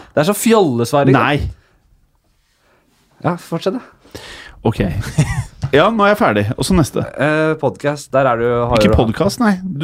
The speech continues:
Speaker 2: spurte om T V-serie.
Speaker 1: Ja, T V-serie.
Speaker 2: Spør om T V-serie.
Speaker 1: T V-serie.
Speaker 2: Ok, da svarer jeg på T V-serie, og da sier jeg siste sesong av God morgen.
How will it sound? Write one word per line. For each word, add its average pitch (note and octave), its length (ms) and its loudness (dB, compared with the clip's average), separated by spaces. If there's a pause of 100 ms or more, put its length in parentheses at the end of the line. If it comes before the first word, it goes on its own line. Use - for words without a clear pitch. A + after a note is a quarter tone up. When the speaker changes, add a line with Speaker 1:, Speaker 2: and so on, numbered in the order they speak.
Speaker 2:
spurte D#3 240 -2
om E3 60 0
T F3+ 100 4
V-serie. B2+ 320 -2
Speaker 1:
Ja, C3 80 -2
T E3+ 220 0
V-serie. A2 180 -2
Speaker 2:
Spør F3 60 2
om F3+ 100 -4
T F3+ 80 4
V-serie. A2+ 640 0
Speaker 1:
T B2+ 80 0
V-serie. G#2+ 240 -4 (180)
Speaker 2:
Ok, C#3+ 200 2 (320)
da C#3+ 100 4
svarer B2+ 220 2
jeg - 20 -10
på C3 80 -4
T B2+ 140 2
V-serie, A2 340 2
og C3 160 -6
da A#2 160 2
sier A2 220 0
jeg G#2+ 420 2
siste A2 240 -6
sesong G#2+ 240 2
av G#2+ 160 2
God A2+ 80 0
morgen. G2 240 -2